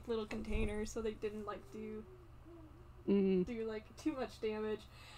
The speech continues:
Speaker 1: Anyway, um,
Speaker 2: Yeah, uh, Sammy's just gonna really quickly wash his hands again real quick, just because he was cleaning dishes, but that can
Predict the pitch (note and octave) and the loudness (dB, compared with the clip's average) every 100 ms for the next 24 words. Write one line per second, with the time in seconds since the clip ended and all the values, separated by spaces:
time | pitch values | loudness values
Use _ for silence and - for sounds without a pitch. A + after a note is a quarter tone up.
0 | - D4+ D4 B3 A3 - - - - - | 0 6 8 8 6 0 -14 -18 -18 -16
1 | - - - C4+ C4+ C4+ B3 - - - | -18 -16 8 12 12 10 6 -6 -14 -16
2 | - - - - - - - - - - | -18 -18 -18 -16 -14 -12 4 4 4 8
3 | G#3 E3+ - - - - G3+ - - F#4 | 12 12 10 4 2 10 12 12 12 12
4 | G#4+ F#4 - D#4+ D#4 C#4 B3 B3 A#3+ B3 | 12 12 12 12 12 12 12 12 12 12
5 | B3 A3 G3 G3+ - G#3 G3 G3 E3 F#3 | 12 12 12 12 12 12 12 12 12 12
6 | G#3+ - - - - A#3 A#3 A#3 B3 - | 12 8 -4 6 12 12 12 12 12 10
7 | - B3 B3 B3 - C4 - - G3+ - | 12 12 12 12 12 12 12 12 12 12
8 | - G3+ - F3 E3+ F3 - - - - | 12 12 12 12 12 12 0 -14 -18 -18
9 | - F#3 G#3+ F#3+ F#3+ - G#3 F#3+ F#3 F3 | 0 10 12 12 12 12 12 12 12 12
10 | E3+ E3 E3 - - F3 - D#3+ - E3 | 12 12 12 12 12 12 12 12 12 8
11 | G3 | 8